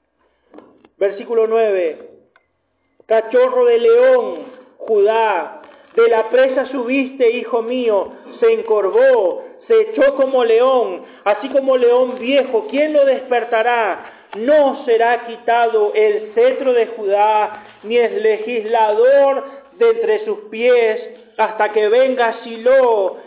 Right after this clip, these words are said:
y a él se congregarán los pueblos". Y pregúntele a cualquier judío quién es este Silo, y le dirán una sola cosa: Silo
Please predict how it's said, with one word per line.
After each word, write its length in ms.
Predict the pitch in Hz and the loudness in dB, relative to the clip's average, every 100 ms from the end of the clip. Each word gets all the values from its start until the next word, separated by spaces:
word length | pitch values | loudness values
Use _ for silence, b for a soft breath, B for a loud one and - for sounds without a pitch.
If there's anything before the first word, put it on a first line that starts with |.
| B | B
y 120 | 196 220 | -4 0
a 200 | 202 214 | 2 2
él 320 | 254 247 233 247 | 4 2 0 -4
se 120 | 226 | -4
congregarán 1040 | 208 202 202 196 190 214 214 202 190 175 _ _ _ | -2 -2 0 2 0 0 -2 -4 -8 -18 _ _ _
los 220 | 175 175 - | -8 -8 -6
pueblos". 800 | 175 180 160 151 143 - - _ _ _ _ _ _ - | -2 -2 -2 -8 -12 -14 -20 _ _ _ _ _ _ -20
Y 60 | 151 | -18
pregúntele 580 | - 170 202 214 196 196 | -8 -6 -6 -8 -6 -6
a 80 | 185 | -6
cualquier 440 | 175 165 208 208 | -8 -8 -10 -10
judío 540 | - 190 196 214 165 151 | -14 -14 -12 -10 -12 -12
quién 260 | 196 190 165 | -8 -8 -8
es 160 | 180 - _ | -16 -18 _
este 560 | 170 170 - 151 147 143 147 _ | -16 -16 -14 -10 -10 -12 -20 _
Silo, 840 | - 156 147 185 202 175 151 - _ _ _ _ | -14 -12 -8 -6 -6 -6 -8 -16 _ _ _ _
y 80 | 165 | -8
le 120 | 165 | -6
dirán 340 | 170 170 196 190 | -4 -2 -4 -4
una 200 | 190 180 | -10 -8
sola 260 | 196 180 170 | -6 -8 -6
cosa: 440 | 185 - - - _ - _ _ - | -8 -10 -20 -20 _ -20 _ _ -20
Silo 800 | 131 139 208 202 151 131 - | -12 -4 0 0 -2 -6 -14